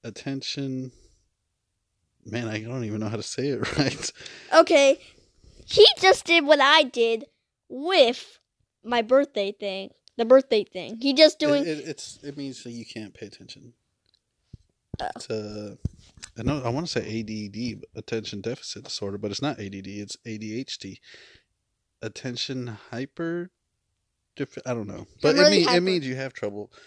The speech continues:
Speaker 1: concentrating and
Speaker 2: Do you know what they always have concentration on? I think I know why. Because I'm still in the video games, I have too much concentration on that.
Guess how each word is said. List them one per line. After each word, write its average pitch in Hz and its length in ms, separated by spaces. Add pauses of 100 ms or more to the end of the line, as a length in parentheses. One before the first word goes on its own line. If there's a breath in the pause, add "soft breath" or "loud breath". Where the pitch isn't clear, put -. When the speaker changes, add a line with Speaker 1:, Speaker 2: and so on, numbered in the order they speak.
(160 soft breath)
Speaker 1:
concentrating 90 880 (200)
and 98 400 (360 loud breath)
Speaker 2:
Do 320 80
you 330 180
know 311 420 (580)
what 269 160
they 269 140
always 262 360
have 320 200
concentration 302 800
on? 320 280 (360 loud breath)
I 339 160
think 659 260
I 415 80
know 392 120
why. 247 520 (100)
Because 285 280
I'm 302 140
still 311 200
in 294 60
the 262 60
video 226 300
games, 349 400 (220 loud breath)
I 294 120 (100)
have 294 180
too 339 160
much 320 220
concentration 254 840
on 190 200
that. 190 300